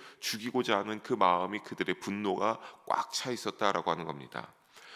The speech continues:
왜냐하면 사도 바울이 결국 이방인들도 구원을 받아야 된다라고 하는 그러한 하나님의 계획을 말했는데, 그것은 무엇입니까?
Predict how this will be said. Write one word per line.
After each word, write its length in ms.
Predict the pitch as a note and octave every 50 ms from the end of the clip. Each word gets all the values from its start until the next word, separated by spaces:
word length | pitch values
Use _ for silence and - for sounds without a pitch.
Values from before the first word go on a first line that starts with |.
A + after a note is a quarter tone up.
| - - - - -
왜냐하면 460 | B2+ C3 C3+ C3+ C3 B2+ B2+ B2 B2
사도 300 | - - D#3 D3 D#3 D3
바울이 580 | C#3 C3 B2 A#2+ A#2 A#2+ C#3+ D3 C3+ G2+ E2 -
결국 420 | - A#2 C3 C3+ C3+ C#3 C3 A2+ A2
이방인들도 1080 | A2+ G#2 C3+ B2+ B2+ B2+ B2 A2+ A2 A2 G#2+ B2+ C#3 D#3 F3 F#3 - - - - - -
구원을 460 | - A#2+ C#3+ D3+ D#3 D3 D#3 D#3+ D#3
받아야 420 | - A#2 A2+ A#2 A#2 A#2 A#2 A#2
된다라고 720 | G#2 G#2+ G#2 G#2 G#2+ G#2+ A2 A2 A2 G#2+ G2 F#2 - F2 E2
하는 400 | E2 F2 G#2+ C3 C#3+ A2 - - - - - -
그러한 300 | - A2+ A#2+ B2 C3 C3
하나님의 580 | - - - - F3 F3 E3+ E3+ E3 E3 D#3 C3
계획을 320 | B2 A2+ G#2+ - A2+ G#2+
말했는데, 560 | F#2+ F2 D#2+ E2+ E2+ D#2 D#2+ E2 F2 G#2+ G#2+
그것은 360 | G2+ - A#2 A2 G#2+ - A2+
무엇입니까? 640 | G2 G2+ G#2 - - F#2 F2 E2+ - - - - D#2